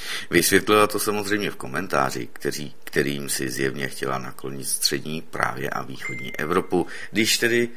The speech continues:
řekla, citujeme, „V Evropské unii existuje jednota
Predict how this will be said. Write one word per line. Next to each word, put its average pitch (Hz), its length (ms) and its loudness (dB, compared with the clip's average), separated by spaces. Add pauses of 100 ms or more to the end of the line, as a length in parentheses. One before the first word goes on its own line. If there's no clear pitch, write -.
(100)
řekla, 85 480 0
citujeme, 85 760 2 (540)
„V - 80 -2
Evropské 107 840 8
unii 80 680 2
existuje 73 720 0 (240)
jednota 67 1040 0